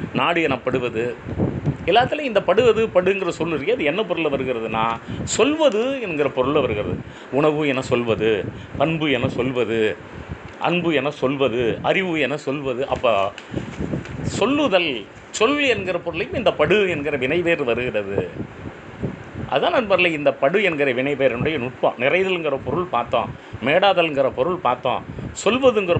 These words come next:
பொருள்ல இருபதாம் நூற்றாண்டுலேயும் அது இருக்கிறது. நீங்கள் தமிழுக்கும் இன்ன பிற செவ்வியல் மொழிக்கும் என்ன வேறுபாடுன்னா,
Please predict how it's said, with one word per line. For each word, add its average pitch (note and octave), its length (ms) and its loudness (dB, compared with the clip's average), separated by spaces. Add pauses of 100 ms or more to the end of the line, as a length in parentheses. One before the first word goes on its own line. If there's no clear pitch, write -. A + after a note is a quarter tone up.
பொருள்ல D#3+ 200 -2
இருபதாம் A#3 460 2
நூற்றாண்டுலேயும் G3+ 380 0
அது D#3 140 -2
இருக்கிறது. B2+ 460 -2 (880)
நீங்கள் C3 360 0 (520)
தமிழுக்கும் F3+ 720 2 (500)
இன்ன F#3+ 240 0
பிற E3+ 180 0
செவ்வியல் F#3+ 360 -2
மொழிக்கும் D#3 300 -4
என்ன D3+ 140 0
வேறுபாடுன்னா, C#3+ 880 2